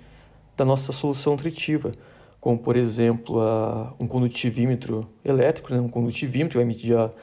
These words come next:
a nossa condutividade elétrica, é, um P H gâmetro, e, além disso, aí, ele pode ter aí, ou, também outros equipamentos, aí, principalmente quem trabalha com cultivos em N F T, como, por exemplo, um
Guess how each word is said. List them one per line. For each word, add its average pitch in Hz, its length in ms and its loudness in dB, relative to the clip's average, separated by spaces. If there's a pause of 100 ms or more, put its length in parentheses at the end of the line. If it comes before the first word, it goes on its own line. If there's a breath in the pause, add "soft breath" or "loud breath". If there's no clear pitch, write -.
(160 loud breath)
a 123 80 -4
nossa 117 260 2
condutividade 120 520 0
elétrica, 156 520 0 (760 soft breath)
é, 117 120 2
um 113 100 2
P 123 180 2
H 143 160 2
gâmetro, 202 540 0 (880 soft breath)
e, 190 540 2 (300)
além 120 360 4
disso, 117 360 -4
aí, 113 60 2
ele 135 120 -2
pode 147 360 0
ter - 180 -2
aí, 123 180 0
ou, 131 100 0
também 127 300 -2
outros 117 400 -2
equipamentos, 110 720 -2
aí, 113 80 0
principalmente 117 440 -2
quem 120 120 -6
trabalha 113 460 0
com 113 220 -4
cultivos 113 1000 -6 (500 soft breath)
em 127 120 2
N 117 100 6
F 135 160 -2
T, 165 360 0
como, 123 260 -2
por 113 120 -4
exemplo, 110 460 -4
um 104 400 -6